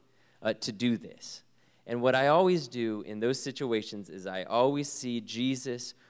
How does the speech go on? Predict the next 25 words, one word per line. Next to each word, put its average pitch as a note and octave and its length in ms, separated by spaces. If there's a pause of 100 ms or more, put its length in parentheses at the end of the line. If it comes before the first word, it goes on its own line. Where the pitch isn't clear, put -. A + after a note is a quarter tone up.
(120)
walking C3+ 500
up C#3+ 180
to D3+ 100
the D3 100
building, G2 640 (240)
and G#2 140
all B2+ 200
the C#3+ 80
crowd C3 400
is G#2+ 120
making A#2 360
fun A#2 260
of G#2 100
him, G#2 160
saying, G#2 340
"You A2 120
don't B2 160
need B2+ 140
to C3+ 40
be A#2+ 160
here. A#2 220
The G2+ 80
girl's G#2+ 300
already A#2+ 320
dead." E2 340